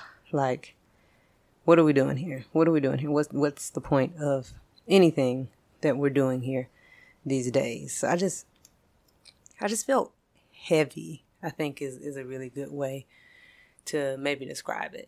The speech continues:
And so, um, Brandon, bless his heart, such a sweetheart, uh,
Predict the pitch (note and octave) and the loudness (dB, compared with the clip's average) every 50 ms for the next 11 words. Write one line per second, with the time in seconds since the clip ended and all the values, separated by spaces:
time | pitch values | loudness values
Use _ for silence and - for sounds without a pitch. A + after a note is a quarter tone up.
0 | _ _ - E3+ E3 D#3+ D#3+ - - D#3 D3 D3 C#3+ C#3+ C#3 C#3 C#3 C#3 - _ | _ _ -4 -4 -4 -2 -2 -2 -2 0 0 2 0 0 -2 -2 -4 -6 -10 _
1 | _ _ _ - - _ _ _ - D#3 D3 C#3 C#3 C#3 C3+ C#3 C3+ C3+ C3+ C3 | _ _ _ -20 -20 _ _ _ -6 -4 -2 -2 -4 -4 -6 -8 -8 -10 -10 -12
2 | A#2+ _ _ _ _ _ _ _ _ _ _ _ - - D3 D#3+ D#3 D3+ D#3+ E3+ | -14 _ _ _ _ _ _ _ _ _ _ _ -12 -2 2 2 4 4 4 2
3 | D#3+ D3+ D3 D3 C#3 C#3+ C3 A#2+ C3 A#2+ B2 - - D#3+ C#3+ - - - C3+ - | 2 2 2 0 0 0 -6 -6 -6 -8 -6 -6 -8 -10 -10 -8 -12 -12 -12 -14
4 | - - - - - _ _ _ _ _ _ _ _ _ - D3 C#3+ C#3 C#3 | -14 -14 -16 -16 -16 _ _ _ _ _ _ _ _ _ -6 -2 0 0 0